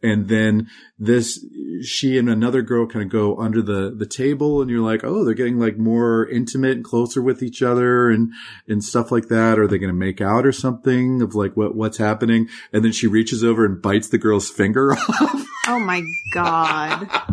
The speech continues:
Speaker 1: So it's just, like, this great, like, shocking introduction to this character. So it's kind of, it's not really a zombie movie. It's more like it,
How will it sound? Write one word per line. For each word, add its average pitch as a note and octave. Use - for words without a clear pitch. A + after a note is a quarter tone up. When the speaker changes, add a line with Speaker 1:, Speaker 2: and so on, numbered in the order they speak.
Speaker 1:
So -
it's B2
just, -
like, C#3+
this A#2
great, A2+
like, G2+
shocking G2+
introduction G#2+
to A2
this G2
character. A2
So G#2+
it's D3
kind C4
of, C3
it's -
not G#3+
really F#3+
a C3+
zombie B2+
movie. D#3+
It's C#3
more D3
like B2+
it, A#2+